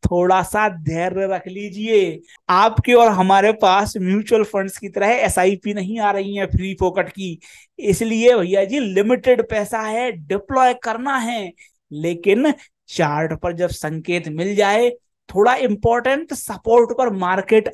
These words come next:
आए, तब जो है निवेश के बारे में सोचिएगा। अभी अगर आप ऑप्शन चेन भी देख लो,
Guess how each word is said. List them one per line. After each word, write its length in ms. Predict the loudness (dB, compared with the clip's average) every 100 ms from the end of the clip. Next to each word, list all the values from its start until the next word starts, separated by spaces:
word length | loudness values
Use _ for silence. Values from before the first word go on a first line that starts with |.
| -2
आए, 320 | -2 -2 -4 -12 -20 _ _ _ 0
तब 200 | 2 2
जो 180 | 2 2
है 140 | 2 0
निवेश 380 | -2 -2 -2 -4
के 120 | -6
बारे 220 | -6 -6
में 100 | -10
सोचिएगा। 880 | -12 -8 -8 -4 0 2 4 4 4 0 -14 -12 -4
अभी 300 | 0 4 4
अगर 200 | 2 2
आप 220 | 0 0
ऑप्शन 520 | 0 0 -2 -6 -6 -4
चेन 280 | -6 -6 -6
भी 100 | -4
देख 260 | -4 -4
लो, 440 | 0 4 6 6